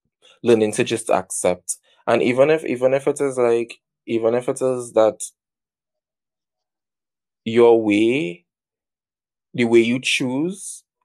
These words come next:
happens to be, you know, the, the way that you have chosen before or the way that has been chosen for you, it still comes down to choice.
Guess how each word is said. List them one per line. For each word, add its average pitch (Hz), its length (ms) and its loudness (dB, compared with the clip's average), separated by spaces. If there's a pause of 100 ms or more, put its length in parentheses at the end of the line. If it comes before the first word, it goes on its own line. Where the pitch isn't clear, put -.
(280)
happens 104 540 -2
to 110 120 0
be, 98 480 -8 (400)
you 110 100 4
know, 110 100 6
the, 98 400 -2
the 110 80 -2
way 101 160 2
that 107 200 2
you 107 80 2
have 107 200 0
chosen 92 500 -2
before 107 520 0
or 107 140 -2
the 98 100 -4
way 98 260 -6
that 98 140 -4
has 107 180 -2
been 101 160 -8
chosen 98 360 -6
for - 140 -6
you, 98 300 -6 (920)
it - 140 2
still 135 240 4
comes 104 320 0
down 92 180 2
to 85 140 -4
choice. - 680 -8